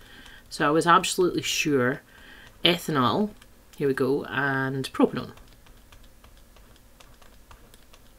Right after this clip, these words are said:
Right, and then I put those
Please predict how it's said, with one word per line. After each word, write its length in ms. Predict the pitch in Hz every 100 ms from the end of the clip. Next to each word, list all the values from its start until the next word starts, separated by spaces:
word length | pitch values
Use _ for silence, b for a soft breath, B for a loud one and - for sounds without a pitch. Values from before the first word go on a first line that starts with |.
| - - B B B B B B B
Right, 120 | 143
and 140 | 160 170
then 180 | 226 277
I 120 | 269
put 300 | - 247 - -
those 680 | 175 226 185 156 170 -